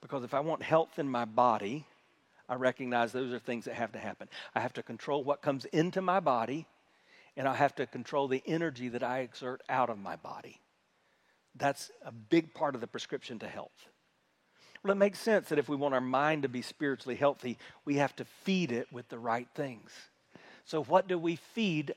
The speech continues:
our mind with? What do we feed our mind with, the battlefield? What do you think, church? It's the Word of God. So I'm reading through the Scriptures, as I told you, the McShane plan again this year.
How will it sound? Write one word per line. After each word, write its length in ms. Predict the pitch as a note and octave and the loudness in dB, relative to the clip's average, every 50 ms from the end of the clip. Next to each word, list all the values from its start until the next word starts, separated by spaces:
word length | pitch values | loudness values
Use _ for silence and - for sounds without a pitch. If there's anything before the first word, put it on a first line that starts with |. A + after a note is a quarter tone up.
| _ - | _ -2
our 140 | D3 D3+ D3 | 0 0 0
mind 520 | D3+ D3+ D#3 D#3+ F3 F3+ F#3 E3+ C#3+ A#2 | 0 2 4 4 4 4 4 2 0 -4
with? 240 | G#2+ A2 G2+ - - | -6 -8 -8 -4 -2
What 120 | E3+ F3 | 0 0
do 80 | G3 F#3+ | 2 2
we 140 | F3+ F3 D3+ | 2 2 0
feed 420 | - - - - G#3 A3+ A#3+ A3+ | -2 -6 -2 0 2 4 6 8
our 120 | G3+ G3+ | 8 6
mind 360 | G3 F3 E3 E3 E3 E3 D3 B2+ | 6 6 6 6 6 6 4 2
with, 160 | B2+ A2+ - | -2 -4 -4
the 80 | C3 | 0
battlefield? 560 | C3 C3+ C#3 C#3 C3+ B2+ A2+ - - G#2+ G2+ - - - - | 4 6 6 8 8 6 4 0 -4 -8 -8 -10 -14 -4 0
What 80 | - G#3+ | 2 4
do 60 | B3 | 4
you 80 | B3+ G#3+ | 6 6
think, 220 | - A3+ A3 - | 6 6 4 4
church? 460 | - F3+ E3 E3+ G#3 G3+ - - - - _ _ _ _ - - - - - - - - - - - - - | 4 4 4 4 4 0 -8 -14 -14 -16 _ _ _ _ -20 -20 -20 -20 -20 -20 -20 -20 -20 -20 -14 0 2
It's 120 | A#3+ - | 6 8
the 100 | - B3+ | 8 8
Word 220 | G3+ F#3+ G3+ G#3 A3+ | 10 10 10 10 10
of 120 | A#3 G3+ | 8 8
God. 480 | - D4+ D4 D#4 E4 E4 C4+ G#3 E3+ - - - - - - - - - - - - - | 8 8 10 10 10 10 8 8 6 2 -6 -18 -20 -20 -20 -20 -20 -20 -20 -20 0 6
So 100 | - F#3 | 8 8
I'm 160 | F3+ G3+ G3 | 8 10 10
reading 180 | G3 G#3+ A#3+ | 10 10 8
through 140 | G3 A#3 C4+ | 6 4 2
the 80 | C#4+ A#3+ | 2 4
Scriptures, 380 | - - D4+ B3 F#3+ G3 E3+ | 4 4 4 4 4 6 8
as 180 | F3+ F3+ F3 F3 | 10 10 10 8
I 60 | F3+ | 6
told 260 | E3+ - F#3 F3+ F#3 | 6 8 6 6 6
you, 80 | G3 A#3+ | 6 4
the 80 | A3+ G3+ | 4 4
McShane 480 | F#3 F3+ - - F#3+ F#3 G3+ A#3 A3 | 4 2 2 6 6 6 6 6 6
plan 300 | - A3 G#3+ A3 A#3 A3+ | 6 8 8 8 8 6
again 340 | F3+ D#3 C#3+ D3+ D#3+ F3+ G3+ | 4 4 6 6 6 8 8
this 220 | A3+ A3 - - | 6 4 4 4
year. 240 | G#3 F#3 F#3 G3+ G3 | 6 6 6 6 4